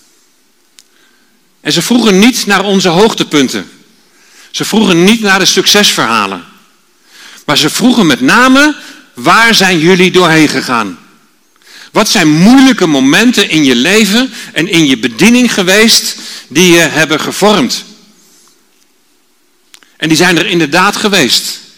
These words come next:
Momenten dat ik helemaal niet meer begreep waar God mee bezig was. Maar achteraf zag ik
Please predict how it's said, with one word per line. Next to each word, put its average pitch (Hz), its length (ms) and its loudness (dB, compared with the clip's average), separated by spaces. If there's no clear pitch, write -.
Momenten 170 520 0
dat 151 120 0
ik 131 80 -6
helemaal 196 720 2
niet 208 280 2
meer 220 240 2
begreep 190 460 -2
waar 156 120 -2
God 214 260 -4
mee 220 140 0
bezig 190 320 0
was. 110 400 -8
Maar - 120 -18
achteraf 160 760 -4
zag - 240 -6
ik 151 100 -6